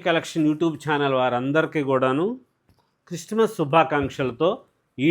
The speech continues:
డ్రెస్సు త్రీ థౌజండ్ ఫోర్ ఫిఫ్టీ రూపీస్ పర్చేస్ చేసుకోండి. ప్యూర్ పట్టు కాటన్ మిక్స్ yarn, ఒరిజినల్ హ్యాండ్లూమ్స్, మన మంగళగిరిలో మన సొంతంగా తయారు చేసింది. ఇది తీసుకున్న వారికి ఫ్రీ స్టిచ్చింగ్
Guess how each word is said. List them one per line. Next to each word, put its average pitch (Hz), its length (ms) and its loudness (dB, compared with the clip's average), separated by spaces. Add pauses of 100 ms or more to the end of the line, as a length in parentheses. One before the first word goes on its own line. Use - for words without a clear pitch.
(160)
డ్రెస్సు 151 380 0 (840)
త్రీ 156 200 0
థౌజండ్ 180 360 2
ఫోర్ 160 180 0
ఫిఫ్టీ 156 300 -4
రూపీస్ 180 340 0 (100)
పర్చేస్ 143 460 -2
చేసుకోండి. 117 580 -6 (1200)
ప్యూర్ 233 300 -2
పట్టు 170 280 0 (280)
కాటన్ 151 400 2
మిక్స్ - 300 -8
yarn, 139 200 6 (300)
ఒరిజినల్ 165 480 0
హ్యాండ్లూమ్స్, 139 520 2 (400)
మన 131 100 -2 (100)
మంగళగిరిలో 165 640 2
మన 151 180 -2
సొంతంగా 165 440 0 (100)
తయారు 139 320 4
చేసింది. 127 400 -4 (540)
ఇది 165 300 0 (920)
తీసుకున్న 190 540 0
వారికి 175 260 4 (120)
ఫ్రీ 214 140 -2 (100)
స్టిచ్చింగ్ 196 500 0